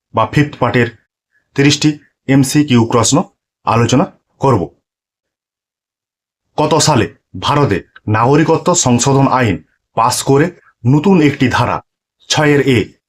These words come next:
সংযোজন করা হয়? কত সালে? উনিশশো পঁচাশি সালে। আমরা আগের পাঠে আলোচনা করেছিলাম যে উনিশশো পঁচাশি সালে, উনিশশো পঞ্চান্ন সালের নাগরিকতা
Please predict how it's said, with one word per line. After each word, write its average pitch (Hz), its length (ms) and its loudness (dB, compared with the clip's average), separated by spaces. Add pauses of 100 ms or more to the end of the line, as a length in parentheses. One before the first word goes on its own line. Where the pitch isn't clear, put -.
(140)
সংযোজন 131 600 0
করা 143 200 -2 (340)
হয়? 110 260 -2 (280)
কত 160 200 0
সালে? 107 260 -2 (680)
উনিশশো 131 420 2 (540)
পঁচাশি 151 360 0
সালে। 92 200 -2 (500)
আমরা 123 180 2
আগের 120 220 0
পাঠে 127 180 0
আলোচনা 117 360 0
করেছিলাম 135 440 0 (400)
যে 117 180 0 (360)
উনিশশো 143 540 2
পঁচাশি 123 400 0
সালে, 131 220 0 (380)
উনিশশো 151 480 2
পঞ্চান্ন 113 540 0
সালের 113 360 -2 (720)
নাগরিকতা 165 600 0